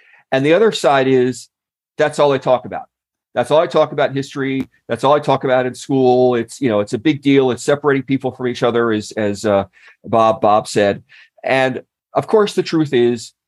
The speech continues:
it's sort of in the middle because the, because this is my opinion. And in order to, um, uh,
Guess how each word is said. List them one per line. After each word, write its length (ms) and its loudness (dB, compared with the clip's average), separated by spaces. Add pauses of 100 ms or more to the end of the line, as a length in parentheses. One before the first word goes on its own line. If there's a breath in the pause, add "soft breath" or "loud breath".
(220)
it's 200 -4
sort 300 0
of 80 -4
in 80 -6
the 60 -6
middle 280 0
because 360 -4
the, 160 0
because 480 -4 (160)
this 240 -2
is 100 0
my 160 2
opinion. 440 -4 (280 soft breath)
And 100 0
in 60 2
order 300 2
to, 500 0 (120)
um, 440 0 (800)
uh, 300 2